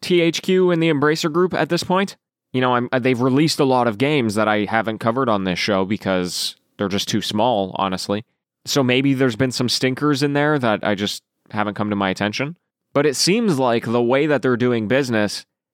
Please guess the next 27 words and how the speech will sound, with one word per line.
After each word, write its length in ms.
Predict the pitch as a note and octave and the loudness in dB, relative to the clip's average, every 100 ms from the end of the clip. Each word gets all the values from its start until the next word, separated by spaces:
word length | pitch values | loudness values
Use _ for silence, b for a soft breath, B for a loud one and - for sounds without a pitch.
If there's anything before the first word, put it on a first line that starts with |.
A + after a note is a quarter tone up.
| _ | _
as 220 | B2 C#3 | -2 0
bad 320 | A#2+ D3 F3 | 2 2 2
as 100 | F#3+ | 2
it 120 | E3+ D#3 | 0 0
might 420 | C#3 D3 D#3+ A#2+ | 0 0 -2 -2
be 260 | B2+ D#3 | 0 2
for 200 | F3 F3 | 0 0
the 240 | E3 D#3 D3 | 2 2 2
industry, 720 | D#3+ F3 F3 - F3 F#3 G3 _ _ _ - | 2 2 0 2 2 2 -2 _ _ _ -6
you 80 | A#2 | -2
know, 160 | A#2 | 0
having 320 | A#2+ B2+ B2+ B2+ | 2 2 0 0
them 100 | A#2+ | 0
all 320 | A#2+ A#2+ A#2 | 2 2 0
coalesce 640 | - B2+ A#2+ A2+ A2+ A#2+ | 0 0 2 2 2 0
into 500 | A#2 - A2+ G2+ F#2+ - _ _ _ | -4 0 0 0 -2 -6 _ _ _
major 400 | A2 A#2 A#2 A#2 | -2 0 2 0
companies 600 | A2+ A2+ G#2+ A2+ A#2 G#2 | 0 -2 0 0 0 0
like 240 | G#2+ G2 - | 0 0 0
Embracer 680 | G2+ G2+ G2 G#2 - G#2+ | -2 0 0 0 0 0
and 160 | G2+ F#2 | 0 -2
Microsoft 640 | F2+ F#2+ G#2 - G2 G2 | -2 -2 -4 0 0 -2
and 80 | F2 | -6
Sony 400 | - G#2 G2+ G#2 | -4 -2 0 -2
is 80 | F#2 | -2
not 160 | F#2+ | -2
great. 380 | F2+ G#2+ F#2+ F#2+ | 0 0 0 -4